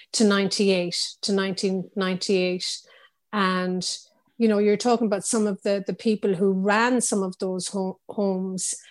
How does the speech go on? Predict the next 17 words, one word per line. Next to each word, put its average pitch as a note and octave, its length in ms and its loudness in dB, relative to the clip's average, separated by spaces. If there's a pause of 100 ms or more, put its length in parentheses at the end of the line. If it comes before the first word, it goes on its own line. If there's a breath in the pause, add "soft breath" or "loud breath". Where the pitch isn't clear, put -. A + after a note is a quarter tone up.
(220 loud breath)
uh, G#3 280 0
you C4+ 140 6
know, G3+ 120 0
still G3 380 2
alive. G3+ 720 2 (680)
You B3+ 120 4
know, A3+ 160 6
it, C4 320 0
this D4 240 2
is, A3 280 -2
this C4+ 200 -2
is A#3 140 -2
very A#3 300 2
much G3+ 280 -6
live G3+ 840 -2 (160)
and G3+ 180 -10
current. F#3+ 640 -2